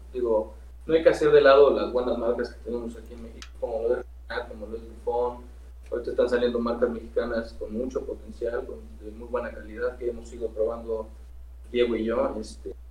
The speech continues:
para también introducirlas. No nada más se trata de estar, eh, trayendo marcas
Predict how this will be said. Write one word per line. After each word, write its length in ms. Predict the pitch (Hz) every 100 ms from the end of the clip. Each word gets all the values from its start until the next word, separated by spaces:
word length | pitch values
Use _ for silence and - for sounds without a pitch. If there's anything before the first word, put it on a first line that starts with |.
| -
para 180 | - 113
también 400 | 117 127 135 139 -
introducirlas. 600 | 120 117 113 110 107 -
No 80 | 135
nada 160 | 135 135
más 160 | 127
se 60 | 123
trata 280 | 127 123 110
de 220 | 107 107
estar, 240 | 120 113 -
eh, 260 | 113 104 - - - - -
trayendo 320 | 117 113 120 123
marcas 560 | 117 120 117 - -